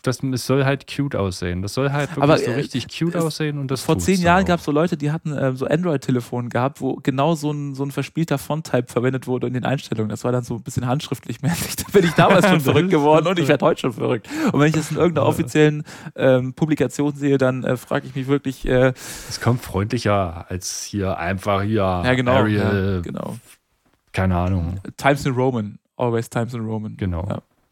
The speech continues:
Speaker 1: Ja.
Speaker 2: Genau. Und mit zwei Komma fünf P T Zeilenabstand. Naja.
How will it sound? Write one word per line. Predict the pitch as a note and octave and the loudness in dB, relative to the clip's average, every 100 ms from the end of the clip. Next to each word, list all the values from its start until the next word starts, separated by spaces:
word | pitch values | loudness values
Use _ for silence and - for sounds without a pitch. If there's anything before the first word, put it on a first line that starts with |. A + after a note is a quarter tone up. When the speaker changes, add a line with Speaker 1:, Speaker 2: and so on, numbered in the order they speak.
| F#2 | -6
Speaker 1:
Ja. | F2+ F#2+ _ - | -6 -8 _ -8
Speaker 2:
Genau. | C3 A#2+ A2 G#2+ | -6 -4 -4 -4
Und | C3 B2+ C3+ | -4 -6 -6
mit | B2+ | -6
zwei | - C3+ | 0 0
Komma | C#3 B2 | 0 -4
fünf | C3 B2 | -6 -8
P | C3 | -8
T | - A#2 | -6 -8
Zeilenabstand. | - A#2 A2+ G#2+ - A2 - _ - - - - - - | -6 -4 -2 -4 -8 -10 -14 _ -20 -20 -20 -20 -20 0
Naja. | D#3+ F#3+ B2 | 4 4 4